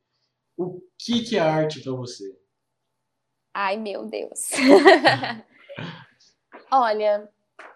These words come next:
Speaker 2: arte, pra mim, eu acho que é uma forma de respirar, sabe? De,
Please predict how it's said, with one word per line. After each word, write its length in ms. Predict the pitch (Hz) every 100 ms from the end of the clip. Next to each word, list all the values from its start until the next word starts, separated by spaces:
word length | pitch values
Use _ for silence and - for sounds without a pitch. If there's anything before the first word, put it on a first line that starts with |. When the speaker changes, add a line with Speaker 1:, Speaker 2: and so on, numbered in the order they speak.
| _ _ - 269
Speaker 2:
arte, 260 | 311 - -
pra 140 | 254
mim, 460 | 226 214 220 233 208 208 202 _ _ _ _ _ _ _ _ _ _ _ _ - - _ _ -
eu 120 | 220
acho 220 | 226 226
que 60 | -
é 40 |
uma 140 | 240 240
forma 300 | 247 226 233
de 100 | 226
respirar, 800 | 226 226 - 269 254 190 185 - - _ - - _ _ _ _ - - - _ _ _ _ _
sabe? 440 | - 214 202 196
De, 800 | 185 - 202 214 208 202 208 202